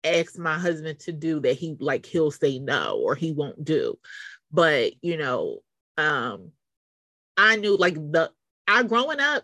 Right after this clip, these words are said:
in Philly, it's not, in Philly, I feel like when we grew up, it wasn't really a lot of Haitian people around. Um, but when I went to college, one of my friends from college, she was Haitian, uh, and, but she was born in America, but her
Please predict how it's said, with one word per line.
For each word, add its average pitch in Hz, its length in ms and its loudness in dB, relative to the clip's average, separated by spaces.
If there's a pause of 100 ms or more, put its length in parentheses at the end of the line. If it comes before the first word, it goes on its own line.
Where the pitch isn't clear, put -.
in 196 240 -4
Philly, 403 220 6
it's 247 180 4
not, 226 240 2
in 214 80 -2 (100)
Philly, 370 300 2
I 226 120 2
feel 240 140 0
like 175 180 0 (120)
when 175 160 -8
we 226 140 -8
grew 233 200 4
up, 175 120 4
it 202 100 4
wasn't 202 240 0
really 175 220 -2
a 156 40 4
lot 147 180 2
of 147 60 0
Haitian 151 340 -6
people 143 460 -8 (500)
around. 139 640 0 (200)
Um, 151 500 0 (480)
but 165 420 2
when 160 160 -4
I 156 100 0
went 160 180 -6
to 156 80 -2
college, 165 880 0 (240)
one 165 200 -4
of 151 80 -6
my 143 200 -2
friends 160 360 -6
from 147 140 -10
college, 160 480 0
she - 220 -8
was 160 160 -4
Haitian, 139 480 -6 (600)
uh, 160 80 2 (180)
and, 151 180 -4
but 151 140 0
she 214 120 -6
was 185 160 -2
born 185 220 0
in 160 120 -2
America, 143 680 -2
but 131 160 -4
her 139 240 -4